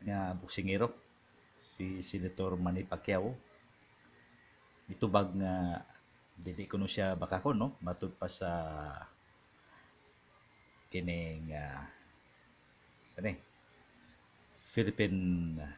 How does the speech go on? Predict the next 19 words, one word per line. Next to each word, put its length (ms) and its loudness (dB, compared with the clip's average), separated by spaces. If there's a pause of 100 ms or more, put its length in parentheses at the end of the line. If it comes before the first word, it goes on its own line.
(120)
News 320 4
Agency, 560 0 (1400)
dated 560 0
June 240 -2
twenty-nine, 720 -2 (1700)
nga 480 0 (1120)
di 80 -8
kuno 160 -4
siya 240 -2
bakakon, 560 2
"I 320 2
am 400 2
not 320 4
a 80 -6
liar. 560 0 (1600)
Pacquiao 480 4
accepts 480 -2
Duterte 480 0
challenge 640 0